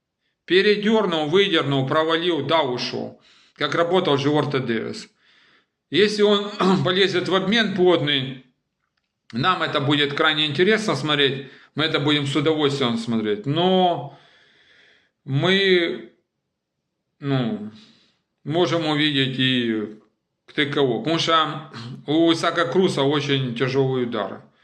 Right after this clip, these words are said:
с обеих рук. От таких боксеров надо на ножках бегать. Проваливать, он как, э,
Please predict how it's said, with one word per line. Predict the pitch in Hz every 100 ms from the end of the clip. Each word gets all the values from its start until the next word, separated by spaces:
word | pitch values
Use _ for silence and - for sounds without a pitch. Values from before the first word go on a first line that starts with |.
| _ _
с | -
обеих | 143 147 156 139 135
рук. | 113 - - _ _ _ _ _ _ _ _ _ _ _ _
От | 135 139
таких | 170 190 139
боксеров | 165 165 185 175 147
надо | 143 147 139 135 131 123 117 107 - _
на | 135 147
ножках | 147 139 139 123
бегать. | 123 123 107 110 - _ _ _ _ _ _ _ _ _
Проваливать, | 170 190 226 226 185 160 147 139 139
он | 147 160
как, | 170 147 -
э, | 143 135 127 117